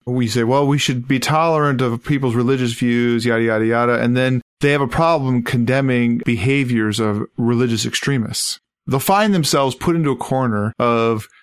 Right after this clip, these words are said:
supporting deeply misogynistic religious traditions that subjugate women and girls under the rubric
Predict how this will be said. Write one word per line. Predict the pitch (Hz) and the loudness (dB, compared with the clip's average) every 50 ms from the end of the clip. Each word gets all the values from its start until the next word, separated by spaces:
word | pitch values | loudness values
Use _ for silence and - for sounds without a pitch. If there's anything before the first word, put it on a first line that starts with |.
| _ - | _ -8
supporting | - - - - - - - - 151 156 156 151 139 135 131 123 123 120 120 117 | -4 -2 -2 -2 -2 -4 -2 0 2 2 2 2 2 2 2 2 2 0 0 0
deeply | 120 143 170 170 175 165 | 0 0 -2 0 2 0
misogynistic | 143 131 123 - 143 131 131 117 120 117 117 120 117 - - 120 113 110 - - | 0 0 0 0 0 0 2 2 2 0 0 0 -2 -2 -2 -2 -2 -2 -2 -2
religious | 113 113 110 117 110 113 107 - | -2 0 0 0 0 0 -2 -2
traditions | - 110 101 104 101 - - 107 101 101 98 95 - - | -2 -2 -2 -2 -4 -2 -4 -4 -2 -2 -4 -4 -4 -4
that | 110 104 101 98 101 - - - - | -2 -2 -2 -2 -2 -4 -6 -8 -6
subjugate | - - 135 127 120 117 120 117 120 113 113 | -4 -2 -2 0 0 -2 -2 0 0 -2 0
women | 113 113 110 107 110 107 107 107 107 - | 0 -2 -2 0 -2 -2 0 -2 -2 -2
and | - - 107 101 104 98 | -2 -2 -2 -2 -2 -2
girls | 110 113 107 107 104 101 98 101 101 - - - | 0 0 0 0 0 -2 -2 -4 -6 -8 -6 -4
under | 135 127 131 123 123 120 117 | -4 -2 0 0 0 0 0
the | 110 117 110 104 | 0 -2 -2 0
rubric | 104 120 139 151 135 123 113 104 101 | 0 0 -2 0 0 0 -2 -2 -2